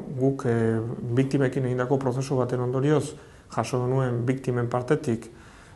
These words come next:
e, bueno, komendio bat edo eskara bat, esanez, ba, udala beti ez zela egon biktimen ondoan, eta nik, e, barkamen eskaera bat egin nuen, e, termino horietan, hau da, udalaren izenean, eta ni neu ere personalki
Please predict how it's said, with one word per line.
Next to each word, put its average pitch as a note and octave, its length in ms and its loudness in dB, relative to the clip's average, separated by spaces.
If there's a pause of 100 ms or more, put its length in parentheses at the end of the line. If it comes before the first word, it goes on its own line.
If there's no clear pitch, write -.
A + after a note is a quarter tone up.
e, A#2+ 260 -2
bueno, C3 240 -4
komendio B2 500 2
bat D#3+ 300 4
edo A2+ 160 -2
eskara A#2 340 -2
bat, D#3 300 4
esanez, B2+ 400 0
ba, A#2 120 -4
udala A#2 360 2
beti B2+ 300 0
ez A2 100 -4
zela A2 240 -2
egon A2+ 360 0 (320)
biktimen A#2 440 0
ondoan, F3 460 6 (380)
eta - 200 -8
nik, A2+ 440 -2
e, G#2+ 180 -6
barkamen G#2+ 580 -2
eskaera A#2 400 0
bat A#2 160 0
egin A#2+ 240 0
nuen, C#3 240 0 (500)
e, A2 300 -4
termino A#2 400 4
horietan, A#2+ 400 -2
hau G#2+ 120 -4
da, G#2+ 120 -6
udalaren A2+ 480 2
izenean, C3+ 460 0 (220)
eta A#2+ 200 0
ni C#3 160 4
neu C#3+ 240 4
ere C3 160 2
personalki B2+ 720 0